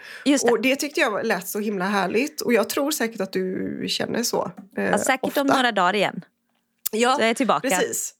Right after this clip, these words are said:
Speaker 1: Ja.
Speaker 2: Men då är man ju, då är man ju intresserad av vad, vad är det som gör att du från ena dagen typ till den andra inte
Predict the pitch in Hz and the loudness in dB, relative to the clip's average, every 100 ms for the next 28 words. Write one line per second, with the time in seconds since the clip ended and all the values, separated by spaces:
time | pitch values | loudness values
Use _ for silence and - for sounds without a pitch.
0 | - - - 269 247 233 233 240 233 240 | 0 4 6 4 2 0 0 4 4 4
1 | 240 262 262 262 254 262 269 202 202 208 | 4 2 2 -2 -2 -4 -2 -2 0 0
2 | 214 233 240 233 208 214 226 220 202 185 | 0 0 2 2 2 -2 0 2 4 4
3 | 202 190 - - - - _ - 214 190 | 2 -2 -8 -8 -8 -20 _ -4 -2 -2
4 | 202 - - - 208 196 196 _ _ - | -6 -14 -10 -4 -2 -4 -10 _ _ -2
5 | 214 190 190 190 196 - 240 277 - 247 | 0 2 0 -2 -2 -2 -2 -4 -2 0
6 | 226 180 - 165 160 180 _ - 226 180 | 2 2 0 0 0 -2 _ -4 -2 -2
7 | 180 _ 294 | -6 _ -2